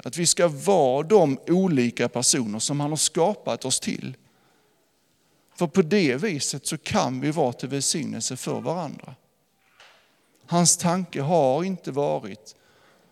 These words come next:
att vi ska klara oss själva. När vi som fas-, familj kom hit till församlingen för inte så länge sedan, som nya medlemmar, så blev vi väldigt varmt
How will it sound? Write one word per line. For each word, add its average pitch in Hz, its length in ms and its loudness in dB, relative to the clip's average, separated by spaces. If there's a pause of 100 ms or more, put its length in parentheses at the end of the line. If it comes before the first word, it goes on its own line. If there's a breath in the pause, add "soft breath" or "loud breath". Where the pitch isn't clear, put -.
(360 soft breath)
att 127 180 -4
vi 131 60 -2
ska - 200 -2
klara 123 360 0
oss 107 160 -4
själva. 127 480 -6 (2750 loud breath)
När 160 180 6
vi 165 520 4
som 170 220 -4
fas-, 175 360 -4 (120)
familj 143 600 2 (140)
kom 160 200 0
hit 127 280 0
till 180 120 -6
församlingen 123 640 0
för 135 140 -4
inte 135 160 -6
så - 140 0
länge 123 320 0
sedan, 113 320 -6 (420 soft breath)
som 143 240 0
nya 139 260 6
medlemmar, 123 560 2 (1080 soft breath)
så - 180 -2
blev 160 220 2
vi 170 100 2
väldigt 143 440 2
varmt 123 680 -2